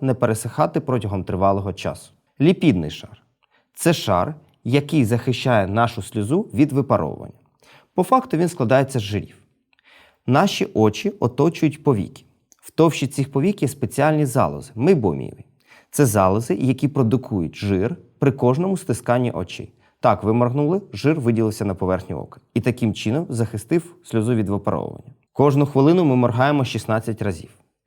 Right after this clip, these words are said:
Це якщо ми не враховуємо, коли ми працюємо за комп'ютером або зосереджені на якійсь ситуації. В такому разі частота моргань зменшується до чотирьох разів. При кожному морганні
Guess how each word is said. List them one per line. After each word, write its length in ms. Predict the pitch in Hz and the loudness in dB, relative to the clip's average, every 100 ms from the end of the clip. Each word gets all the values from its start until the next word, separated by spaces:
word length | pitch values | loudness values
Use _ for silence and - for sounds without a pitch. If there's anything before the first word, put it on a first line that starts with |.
| _ _ | _ _
Це 200 | - 190 | 0 4
якщо 260 | 185 - 160 | 4 2 2
ми 100 | 143 | 2
не 120 | 135 | 2
враховуємо, 480 | 120 120 170 165 131 | 2 0 0 2 2
коли 160 | 123 | 0
ми 60 | 113 | 0
працюємо 380 | 110 - 110 104 | -2 -2 -2 0
за 120 | 104 | -2
комп'ютером 600 | 104 95 131 160 139 110 | -4 -4 -2 0 0 0
або 140 | 95 | 0
зосереджені 520 | 92 - 107 110 110 98 | -4 -2 -2 -2 -2 -4
на 60 | |
якійсь 240 | 95 107 - | -4 -6 -6
ситуації. 600 | 104 98 78 76 - - _ _ | -6 -4 -6 -8 -16 -20 _ _
В 80 | _ | _
такому 340 | 120 117 135 156 | 0 2 4 4
разі 240 | 156 151 | 4 0
частота 380 | 135 117 101 107 | -4 -6 -2 0
моргань 460 | 101 98 120 156 165 - _ | 0 0 0 -2 -4 -14 _
зменшується 540 | 107 110 113 117 131 107 | -2 0 2 -2 -6 -4
до 120 | 101 | -4
чотирьох 420 | - - 98 - | -4 -4 -4 -4
разів. 260 | 87 78 - _ _ _ _ - - _ | -8 -10 -18 _ _ _ _ -20 -20 _
При 120 | - 127 | 0 2
кожному 380 | 156 180 196 | 4 4 4
морганні 520 | 165 123 104 95 107 | 4 4 2 2 0